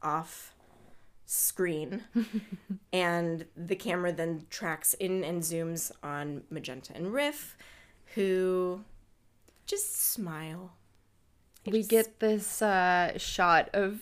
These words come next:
Speaker 2: Frank floating face down in the pool with his
Speaker 1: <laughs>
Speaker 2: eyes open. It's, like, a really creepy shot, honestly.
Speaker 1: Yes, it is. Okay, it's,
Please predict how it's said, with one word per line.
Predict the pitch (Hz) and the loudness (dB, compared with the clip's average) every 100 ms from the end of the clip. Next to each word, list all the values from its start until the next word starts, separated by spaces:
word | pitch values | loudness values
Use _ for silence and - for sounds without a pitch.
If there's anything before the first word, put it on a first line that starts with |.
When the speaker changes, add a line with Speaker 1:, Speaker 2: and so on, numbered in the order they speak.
| - | -12
Speaker 2:
Frank | - - 196 196 240 | -16 0 2 2 -2
floating | - 233 190 190 208 | -2 2 4 4 2
face | 226 185 175 196 | -2 0 0 0
down | 175 170 165 165 170 | 0 2 4 2 -2
in | - 175 | -2 -2
the | 165 | -2
pool | - 165 175 220 | -4 -2 2 4
with | 196 185 | 2 0
his | 175 | 4
Speaker 1:
<laughs> | 147 | 6
Speaker 2:
eyes | 165 160 - | 6 4 0
open. | 151 170 185 196 | 0 2 0 0
It's, | - - 226 | 0 2 4
like, | 294 | 8
a | 427 403 | 8 8
really | 220 220 233 | 8 8 4
creepy | - 185 196 196 175 | 2 2 4 0 2
shot, | 156 - 247 - | 0 2 2 2
honestly. | - 311 349 302 381 | 4 6 6 4 6
Speaker 1:
Yes, | 392 427 - - - - | 8 6 4 0 -2 2
it | 214 | 4
is. | 254 254 226 - | 6 2 -2 -2
Okay, | 226 247 269 | -2 0 -2
it's, | - 208 - | 0 0 0